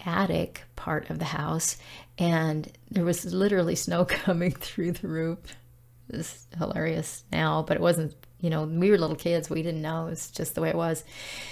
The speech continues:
But, um, I remember we were laying in bed one time, and all of a sudden something picked up. We were both wide awake, picked up the bed, and started bouncing it at the foot of the bed up and down on the floor. There was nobody upstairs with us.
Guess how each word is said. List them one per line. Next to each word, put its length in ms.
But, 500
um, 480
I 120
remember 340
we 80
were 100
laying 200
in 100
bed 160
one 160
time, 220
and 80
all 100
of 60
a 40
sudden 260
something 540
picked 360
up. 320
We 100
were 80
both 320
wide 220
awake, 380
picked 280
up 280
the 100
bed, 360
and 140
started 360
bouncing 460
it 160
at 100
the 80
foot 180
of 40
the 60
bed 400
up 100
and 100
down 140
on 80
the 60
floor. 420
There 140
was 140
nobody 300
upstairs 760
with 220
us. 360